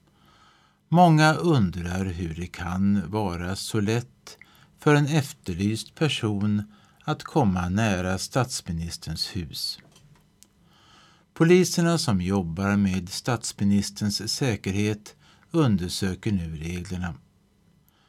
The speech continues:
Just nu bor inte Magdalena Andersson i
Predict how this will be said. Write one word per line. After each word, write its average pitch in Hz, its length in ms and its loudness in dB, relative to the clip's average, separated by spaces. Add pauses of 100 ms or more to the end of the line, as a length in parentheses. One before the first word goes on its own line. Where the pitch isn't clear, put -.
(920)
Just - 440 4
nu 110 280 2
bor 104 460 0
inte 101 360 0
Magdalena 87 840 -6
Andersson 87 680 -6
i 82 160 -8